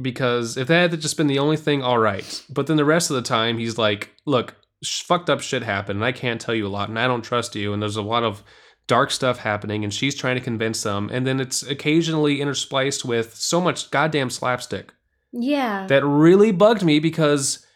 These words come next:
Speaker 1: I'm, what am I supposed to feel? Am I supposed to feel that this is a tense scene, or am I supposed to laugh? You can interplay both,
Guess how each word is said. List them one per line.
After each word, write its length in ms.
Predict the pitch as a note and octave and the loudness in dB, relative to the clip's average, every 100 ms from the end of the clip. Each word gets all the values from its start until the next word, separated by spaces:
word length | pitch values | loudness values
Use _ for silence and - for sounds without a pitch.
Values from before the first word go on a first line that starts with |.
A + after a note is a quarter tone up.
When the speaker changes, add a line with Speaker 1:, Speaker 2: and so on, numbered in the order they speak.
| _ _ _ _ | _ _ _ _
Speaker 1:
I'm, 300 | C#3 D3+ D3+ - | 0 0 0 -4
what 420 | C#3+ C#3 G3+ A#3+ | -2 4 6 6
am 100 | A3 | 4
I 80 | G3 | 2
supposed 400 | - D3+ C#3 C3+ | 0 0 0 0
to 80 | C3+ | -2
feel? 540 | - E3+ A#2 G2 G2+ _ _ _ - | 2 4 4 0 -8 _ _ _ -4
Am 120 | C#3 | 0
I 60 | C#3+ | 2
supposed 380 | C#3+ D3 D#3 D#3 | 0 0 0 0
to 80 | |
feel 240 | C3 C#3 D#3 | -2 0 2
that 100 | D#3+ | 2
this 160 | E3+ F3 | 0 0
is 100 | E3+ | -2
a 40 | |
tense 260 | F3 F#3 F3+ | -2 -2 -2
scene, 320 | - F#3+ G3+ | -2 -2 0
or 80 | F3 | 2
am 120 | D#3 | 2
I 40 | D#3+ | 0
supposed 320 | D#3+ E3+ D#3+ | 0 -2 -2
to 60 | |
laugh? 520 | E3+ F#3 C#3 F#2+ - - _ _ - | -2 -2 -2 -4 -12 -20 _ _ -4
You 140 | D#3 | -4
can 460 | D#3+ F3 F#3 G3 F3+ | -2 0 2 2 2
interplay 460 | E3 E3 D#3+ D3 | 2 0 0 0
both, 680 | C#3 A#2+ C#3 C#3+ F3+ F#3+ - | -2 -4 -2 0 0 -4 -14